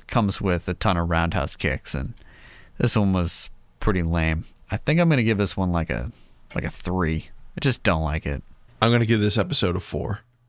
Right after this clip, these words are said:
Speaker 2: There was a lot of action still in this episode. We weren't deprived of action, even though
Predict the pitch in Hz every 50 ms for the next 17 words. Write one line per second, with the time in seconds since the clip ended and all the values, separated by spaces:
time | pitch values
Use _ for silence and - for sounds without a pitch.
0 | _ _ _ _ - - 143 131 120 113 120 127 123 131 127 143 123 123 120 120
1 | 113 69 98 110 113 123 - - 151 143 135 123 - - - - - 120 101 110
2 | 120 123 123 127 127 127 123 - 135 - - 131 - - 135 131 131 135 135 -
3 | - _ _ _ _ _ - 107 113 113 107 101 113 123 131 - - - - 107
4 | - - - 110 104 101 101 95 90 95 87 90 90 76 73 - - - - -
5 | 107 - _ _ _ _ _ _ _ _ _ - 120 120 127 127 123 127 120 113
6 | 107 104 104 104 101 98 95 98